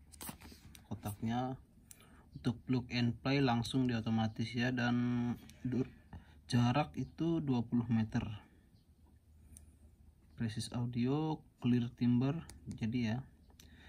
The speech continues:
Dan highly sensitive, widely compatible.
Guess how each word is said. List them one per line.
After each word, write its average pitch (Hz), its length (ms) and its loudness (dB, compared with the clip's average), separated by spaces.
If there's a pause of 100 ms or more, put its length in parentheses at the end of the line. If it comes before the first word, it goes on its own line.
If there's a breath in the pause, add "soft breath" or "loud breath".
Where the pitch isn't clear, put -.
(200 loud breath)
Dan 127 160 2
highly 123 320 0
sensitive, 120 560 0 (720 loud breath)
widely 113 400 0 (160)
compatible. 110 1200 -2